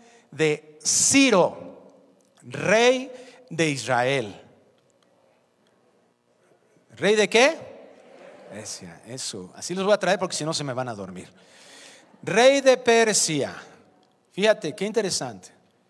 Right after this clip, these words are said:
Rey de Persia, una nación pagana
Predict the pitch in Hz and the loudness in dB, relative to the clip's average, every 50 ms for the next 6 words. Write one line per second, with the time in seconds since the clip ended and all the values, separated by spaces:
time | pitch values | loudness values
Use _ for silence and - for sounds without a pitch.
0 | _ _ _ _ _ _ _ _ _ _ _ _ _ _ _ _ - 127 143 160 | _ _ _ _ _ _ _ _ _ _ _ _ _ _ _ _ -18 -12 -6 -2
1 | 190 208 226 262 269 - - - 175 147 151 139 - - - 165 165 156 147 - | 0 0 0 0 -2 -6 -12 -10 -6 -4 -4 -4 -6 -6 -8 -6 -6 -6 -8 -10
2 | - - 87 82 - _ _ _ - 143 180 226 233 220 180 - - - 180 190 | -12 -12 -14 -18 -20 _ _ _ -12 -8 -4 -4 -4 -2 -2 -2 -2 -2 -2 -4
3 | 196 208 190 190 165 139 151 170 180 196 220 247 254 - | -6 -4 -4 -4 -4 -4 -4 -8 -8 -8 -12 -16 -18 -20